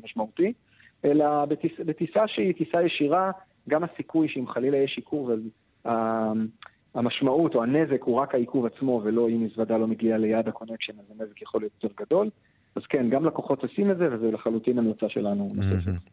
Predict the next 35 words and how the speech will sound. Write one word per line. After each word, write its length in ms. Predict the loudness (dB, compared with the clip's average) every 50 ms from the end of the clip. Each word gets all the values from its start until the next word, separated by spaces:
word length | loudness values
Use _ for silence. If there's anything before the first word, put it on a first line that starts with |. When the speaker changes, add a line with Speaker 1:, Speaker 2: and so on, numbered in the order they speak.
| -4 -2
Speaker 2:
עכשיו, 200 | 0 0 0 2
בוא 160 | 4 4 4
ננסה 320 | 4 4 2 2 0 0 -2
ככה 240 | -2 -2 0 2 2 2 2 0 0 -2 -4 -6 -4 0
להבין 300 | 0 0 2 2 2 2
מה 80 | 2
קורה 340 | 0 0 -2 0 0 0 -2
פה 160 | -2 -4 -6
בעצם. 340 | -4 -4 -4 -4 -4 -8 -10 -10 -10 -16 -20 -20 -20 -16 -8 -2
אנחנו 200 | -2 0 0 2
מדברים 260 | 0 2 2 2 2
על 60 | 2
מערכת 400 | 2 2 0 0 0 -2 -2 0
ענקית 540 | 0 0 0 -2 -2 -6 -6 -6 -6 -10 -10
שהושבתה, 840 | -6 -4 -2 -2 0 0 0 0 -2 -4 -2 0 2 2 4 4 2 2 0 -6 -20 -20 -20 -20 -20 -20 -14 -8
אה, 140 | -4 -2 -2 -2 -2
כמעט 200 | 0 0 0 2
שנתיים 580 | 2 0 0 0 0 2 2 2 2 2 0 0 -2 -4
בתקופת 400 | -6 -6 -4 -2 0 0 0 0
הקורונה, 600 | 0 -2 0 0 0 2 0 0 0 0 0 -2 -2 -4
ואז 680 | -4 -4 -4 -2 0 2 2 4 4 4 2 0 -2 -8 -8
בבת 460 | -6 -2 0 0 2 4 2 2 2 0
אחת 400 | 0 2 2 2 2 2 0 -2
האיצה 480 | 0 0 0 2 2 2 2 2 2 0 0
מאפס 480 | -2 0 0 -2 -2 0 -2 -2 0
למאה 300 | 0 2 2 2 2 0
כשהיא 360 | 0 0 0 0 0 0 0 0
די 400 | 0 2 2 2 0 0 -4 -6 -10 -10 -10 -10 -12 -12 -12 -12 -14 -12
חלודה 580 | -12 -8 -2 0 2 4 4 4 6 6 6 6
גם, 120 | 4 0 -2
נכון? 420 | -2 -2 0 2 2 2 2 2 -2 -4
זה 200 | -4 -2 0 2
מה 80 | 2 2
Speaker 1:
לחלוט-, 120 | 2 2
Speaker 2:
שקורה? 240 | 2 4 4 4 4